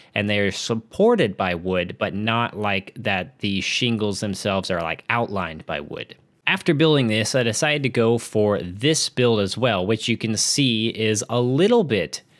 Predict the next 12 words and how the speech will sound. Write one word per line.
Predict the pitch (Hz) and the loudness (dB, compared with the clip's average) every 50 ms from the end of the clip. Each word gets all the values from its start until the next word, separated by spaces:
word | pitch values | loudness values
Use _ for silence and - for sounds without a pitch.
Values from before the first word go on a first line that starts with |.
| _ _ _ - 107 98 | _ _ _ -16 -12 -2
different, | - 113 101 95 - - 95 90 101 113 120 - - - | 0 0 0 0 -2 -4 -2 -2 -2 -4 -6 -8 -10 -8
um, | - 104 98 95 92 92 98 | -6 -4 -2 -2 -2 -2 -4
here | 107 - - - 123 117 120 135 147 139 - | -6 -8 -4 0 0 2 2 2 0 -2 -2
and | 123 117 117 117 117 | 0 0 0 0 -2
is | - 117 120 117 101 | -2 -2 -2 0 0
a | 92 117 113 | 0 0 0
darker | 101 - 123 127 135 131 - 127 123 120 113 - - - | 0 0 2 2 2 0 0 0 0 0 -2 -6 -8 -8
sort | - - - 113 107 101 | -8 -4 -2 -2 0 0
of | 104 101 98 - - | -2 -4 -4 -8 -12
block | - 104 - 101 95 87 85 - - | -14 -8 -4 -4 -4 -4 -4 -8 -12
palette. | - - 90 87 90 107 123 - - - - - - - - | -8 -6 -4 -2 -2 -2 -4 -6 -10 -20 -20 -20 -20 -18 -8
And | - 135 143 147 151 151 143 | -2 0 0 2 2 2 0